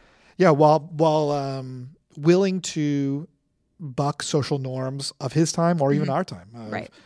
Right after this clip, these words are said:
Speaker 1: sensitive, um, compassionate,
Speaker 2: Mm-hmm.
Speaker 1: uh, with kind of more connected to his own emotion and feelings,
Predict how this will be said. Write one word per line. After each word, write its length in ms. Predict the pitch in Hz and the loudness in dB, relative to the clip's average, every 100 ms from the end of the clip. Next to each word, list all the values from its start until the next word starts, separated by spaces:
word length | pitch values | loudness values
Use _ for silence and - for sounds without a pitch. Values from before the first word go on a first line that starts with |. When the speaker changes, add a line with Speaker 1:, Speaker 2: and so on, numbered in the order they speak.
| _ - | _ -14
Speaker 1:
sensitive, 880 | - 123 - 127 127 127 127 120 - _ - | -10 -4 -4 -2 0 0 -2 -6 -16 _ -16
um, 600 | 113 104 101 101 104 104 _ _ _ | -12 -10 -10 -12 -16 -18 _ _ _
compassionate, 800 | - 120 - 117 - 135 127 127 | -12 -8 -6 -8 -8 -8 -8 -8
Speaker 2:
Mm-hmm. 320 | 233 180 185 208 _ - | -10 -10 -10 -12 _ -20
Speaker 1:
uh, 400 | 104 82 60 - _ _ _ _ | -18 -18 -20 -20 _ _ _ _
with 360 | 139 110 117 120 _ _ _ _ _ _ _ _ _ - _ | -10 -8 -10 -16 _ _ _ _ _ _ _ _ _ -20 _
kind 160 | - 131 | -6 -4
of 80 | |
more 320 | 120 131 135 127 | -2 0 2 0
connected 800 | - 127 120 120 - 147 135 131 | -4 -8 -6 -8 -6 -6 -6 -6
to 140 | 135 | -8
his 160 | 110 117 | -6 -6
own 240 | 117 120 | -8 -8
emotion 920 | - 123 113 113 - 143 135 131 151 - | -10 -10 -8 -8 -6 -8 -8 -10 -14 -16
and 180 | 131 113 | -16 -16
feelings, 760 | - 127 139 147 147 151 143 | -12 -8 -6 -6 -6 -8 -10